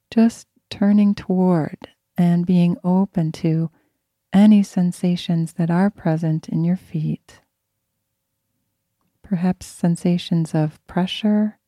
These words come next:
where your feet may be meeting the floor, texture of a sock or a shoe,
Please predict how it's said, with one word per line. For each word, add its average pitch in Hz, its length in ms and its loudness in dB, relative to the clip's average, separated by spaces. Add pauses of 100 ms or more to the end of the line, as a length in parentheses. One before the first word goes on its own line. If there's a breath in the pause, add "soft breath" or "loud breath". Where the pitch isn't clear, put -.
(400)
where 175 140 0
your 165 440 0 (120)
feet - 440 -6
may 185 100 2
be 180 160 -2
meeting 165 360 0
the 156 60 -4
floor, 175 680 -2 (2000)
texture 180 640 -2
of 175 100 0
a 165 100 -2
sock 170 540 -6
or 170 140 -6
a 165 100 -6
shoe, 180 760 -2